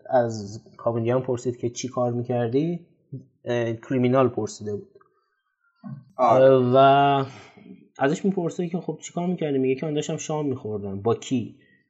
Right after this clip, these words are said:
Speaker 1: و اینجا کاملاً فضا عوض می‌شه و می‌بینیم به جای همسر و بچه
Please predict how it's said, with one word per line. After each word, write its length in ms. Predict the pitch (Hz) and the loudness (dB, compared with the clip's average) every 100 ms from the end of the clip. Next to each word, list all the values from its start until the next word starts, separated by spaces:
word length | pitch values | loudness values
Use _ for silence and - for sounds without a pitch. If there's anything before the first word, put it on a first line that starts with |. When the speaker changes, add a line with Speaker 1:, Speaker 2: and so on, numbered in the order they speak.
| - | 2
Speaker 1:
و 40 | |
اینجا 500 | 127 139 127 147 165 | 6 6 6 8 8
کاملاً 960 | 165 - - 151 135 131 135 147 156 160 - - - | 6 -2 0 4 6 6 4 4 0 -4 -10 -10 2
فضا 240 | 131 127 | 4 6
عوض 480 | 143 131 127 147 156 | 6 6 6 2 0
می‌شه 400 | 151 - 147 139 | -6 -4 -2 0
و 100 | 123 | 0
می‌بینیم 420 | 120 135 139 139 127 | 2 2 2 0 0
به 120 | 117 | 0
جای 460 | 123 127 131 127 139 _ | 4 4 4 2 -2 _
همسر 560 | - 120 120 - 120 117 | -8 -4 -4 0 0 0
و 100 | 113 | -2
بچه 600 | 110 113 - 127 127 147 | -2 -4 -4 -2 -2 -2